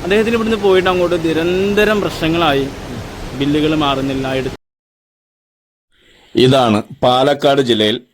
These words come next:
Speaker 2: മണ്ണാർക്കാട് സ്ഥിതി ചെയ്യുന്ന പോത്തോഴിക്കാവ് ഭഗവതി ക്ഷേത്രം. പോർക്കൊരിക്കൽ എന്നൊരു പേരും ഈ ക്ഷേത്രത്തിനുണ്ട്.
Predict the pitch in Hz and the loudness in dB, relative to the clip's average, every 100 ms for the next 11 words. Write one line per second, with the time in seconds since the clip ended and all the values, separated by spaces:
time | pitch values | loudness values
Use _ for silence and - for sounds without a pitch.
0 | - 117 135 151 160 160 151 156 120 113 | -4 0 2 0 0 0 0 0 -4 -2
1 | 113 104 101 120 - - 127 139 160 151 | 0 0 -2 -4 -6 0 0 2 2 2
2 | 147 104 135 120 113 117 110 101 113 107 | 2 2 2 0 2 0 -2 -2 -2 0
3 | 107 107 - _ _ _ _ _ - 156 | 0 -2 -8 _ _ _ _ _ 2 4
4 | 175 185 190 190 190 - 139 143 127 110 | 4 4 2 2 0 0 0 2 2 2
5 | 101 185 - 135 147 - 113 113 107 110 | 0 -2 -4 -2 -2 2 0 0 0 0
6 | 107 107 104 | 2 2 2